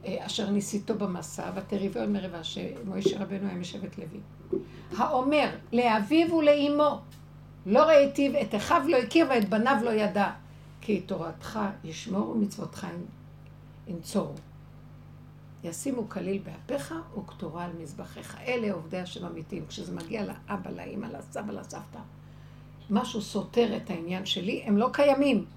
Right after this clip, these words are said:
קודם כל אני. כי זה לא סתם אני, זה אני השם בתוכי. אז שלא יבלבלו לי את המוח. שמעת? זה מה שהוא כותב שם, ללוי אמר.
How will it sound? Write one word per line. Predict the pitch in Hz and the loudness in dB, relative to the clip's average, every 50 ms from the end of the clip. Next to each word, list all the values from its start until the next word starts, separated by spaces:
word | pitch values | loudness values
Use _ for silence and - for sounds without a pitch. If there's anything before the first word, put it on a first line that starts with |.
| - - - | -18 -18 -16
קודם | - - 202 202 226 254 277 277 269 262 202 175 156 151 - | -6 -2 0 0 2 2 2 0 0 0 -2 -2 -4 -6 -10
כל | - - 233 247 262 285 - - - | -6 -2 0 0 0 0 -2 -6 -8
אני. | 202 185 180 180 185 208 202 - - - - - - - - - - - - - | -8 -6 -4 -2 0 0 0 0 -2 -10 -20 -20 -20 -20 -20 -20 -20 -18 -16 -14
כי | - | -12
זה | 165 185 175 | -10 -8 -6
לא | 160 240 277 | -6 -6 -6
סתם | - - - - 190 175 | -8 -10 -10 -10 -8 -8
אני, | 170 160 160 156 151 151 | -8 -8 -8 -8 -8 -8
זה | 156 156 160 156 | -8 -8 -8 -8
אני | 156 165 190 202 208 | -8 -6 -4 -4 -4
השם | 208 - - 311 320 277 208 202 - - | -4 -6 -10 -12 -12 -12 -12 -12 -12 -12
בתוכי. | 202 - - - 156 - - 285 - - - - - - - - - - - - - - - - - - - - - | -12 -12 -12 -12 -14 -14 -14 -16 -16 -16 -18 -18 -18 -18 -18 -20 -20 -20 -20 -20 -20 -20 -20 -20 -20 -20 -18 -16 -14
אז | 202 | -12
שלא | - - 202 208 | -10 -6 -4 -4
יבלבלו | 214 214 - - - 196 185 190 | -2 -4 -4 -6 -6 -6 -6 -6
לי | 180 180 180 - | -8 -10 -10 -10
את | - | -12
המוח. | - 156 156 - 156 - - - - - - | -12 -12 -12 -12 -14 -14 -16 -18 -20 -20 -16
שמעת? | - - 190 185 202 233 240 - - - - - - - - - - - - - - - - - - - | -12 -10 -6 -6 -6 -6 -8 -10 -16 -18 -20 -20 -20 -20 -20 -20 -20 -18 -18 -18 -18 -18 -20 -20 -12 -6
זה | - 208 | -4 -4
מה | 233 262 | -4 -4
שהוא | - - 277 269 | -6 -10 -12 -12
כותב | - - - - - | -12 -14 -14 -14 -14
שם, | - - - 185 185 | -12 -10 -8 -6 -4
ללוי | 190 185 180 185 185 190 214 - | -2 -2 -2 -4 -4 -6 -8 -10
אמר. | 233 226 226 | -10 -10 -10